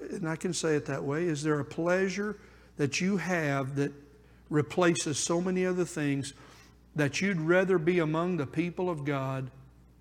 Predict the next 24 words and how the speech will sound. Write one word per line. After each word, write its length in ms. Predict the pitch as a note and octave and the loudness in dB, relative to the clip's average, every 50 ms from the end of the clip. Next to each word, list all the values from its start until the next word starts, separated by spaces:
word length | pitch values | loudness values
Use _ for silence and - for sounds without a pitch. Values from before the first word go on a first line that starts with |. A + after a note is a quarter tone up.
| - - - - - - - - | -20 -20 -20 -20 -20 -12 -2 2
than 180 | D#3 D#3 D3 | 4 4 4
the 80 | D3 C#3 | 2 -2
people 420 | - - E3+ F3+ F3 - F#3 F3 | -2 -2 -2 -2 0 0 0 0
of 120 | F3 E3+ E3 | 0 0 -2
the 80 | E3+ | -2
world 520 | D#3 D3+ D3+ C#3+ C3+ C3+ C3+ C3+ C3+ C3 A#2+ - - - - - | 0 2 2 2 2 0 -2 -2 -4 -6 -8 -10 -16 -18 -12 -8
at 160 | C3+ C3 B2+ | -6 -4 -2
any 220 | C3+ D3 D#3+ D#3+ | 0 0 -2 -2
time, 420 | C#3 - D#3 D#3 D3+ C#3 C3+ - - | -4 -6 -6 -6 -4 -6 -6 -8 -6
and 200 | - D3 C#3+ C#3+ | -4 -4 -2 -2
that 120 | C#3+ - - | -4 -4 -4
you 200 | D#3+ C#3 C#3 C3+ | -4 -4 -4 -6
truly, 840 | C3+ - - - - F#3 F#3 F#3 F#3 F#3 F#3 F#3 F#3 F#3+ F#3+ F3+ - - | -6 -8 -8 -6 -4 0 2 2 2 2 2 0 -2 -2 -4 -6 -10 -12
truly 600 | - - - F3 F3 F3+ E3+ D3+ C#3 C3 B2 A#2 - - - - - - - - - - - - C#3 | -12 -10 -4 -2 0 2 2 2 2 0 -4 -8 -10 -14 -20 -20 -20 -20 -20 -20 -20 -20 -10 -4 0
desire 880 | D3 D3 C3+ B2+ B2+ C3 D3+ D#3 D#3+ F3 F#3 F#3+ G3+ G#3 G#3 G#3 G3 - - - - - - - - - - - - - - - - - - - | 0 0 0 0 0 0 2 4 4 4 4 2 0 -2 -6 -8 -10 -12 -14 -20 -20 -20 -20 -20 -20 -20 -20 -20 -20 -20 -20 -20 -20 -20 -20 -14
to 140 | - - C#3+ | -6 -6 -4
love 640 | B2+ C3 C3+ C#3 D3+ E3 E3+ F3+ F#3+ F#3+ F3+ E3+ D3 | -4 -4 -2 -2 0 0 2 2 0 -2 -4 -4 -2
God's 420 | D3+ D#3 D#3 D#3+ D#3+ E3 D#3 - | -2 0 0 0 -2 -4 -6 -10
people 580 | - - - C#3+ C3 A#2+ B2 - C3 B2 A#2+ A2+ - - - - - - - - - - - - - - - - - - - - - | -12 -10 -6 -4 -4 -4 -6 -8 -10 -10 -10 -12 -14 -18 -20 -20 -20 -20 -20 -20 -20 -20 -20 -20 -20 -20 -20 -20 -20 -20 -14 -4 0
like 360 | D#3 D3+ C3+ C3 - D#3+ C3+ | 2 2 2 2 0 -2 -2
Jesus 640 | A#2 A2+ D3+ E3+ F3 D#3+ C3+ A2+ B2+ B2+ C3 B2 - | -2 2 2 2 4 2 0 0 -4 -8 -8 -8 -8
has 240 | - C3 A#2+ A#2 C3 | -6 -6 -6 -4 -2
loved 400 | B2+ B2+ B2+ B2 A#2+ B2 A#2+ C#3 | -2 -2 -2 -2 -4 -6 -8 -8
you? 180 | D#3 A#2 - | -8 -10 -10